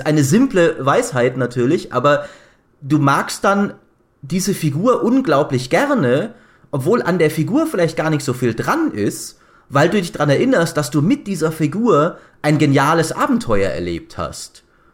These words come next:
Und dabei dir vielleicht auch Sachen reingedichtet hast in die Figur. Aber deswegen, äh,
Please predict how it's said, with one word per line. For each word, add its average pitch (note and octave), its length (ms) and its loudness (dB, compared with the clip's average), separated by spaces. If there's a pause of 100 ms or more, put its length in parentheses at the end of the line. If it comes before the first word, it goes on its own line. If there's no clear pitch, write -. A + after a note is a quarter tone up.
(120)
Und A2 180 -6
dabei D#3 220 4
dir D#3 140 2
vielleicht C3+ 260 0
auch B2 100 -6
Sachen A#2+ 260 -4
reingedichtet C#3+ 640 0
hast G2 240 -8
in A2 100 -8
die F#2 120 -6
Figur. F2+ 680 -4 (500)
Aber B2+ 200 2
deswegen, E3 560 -2
äh, D3 340 2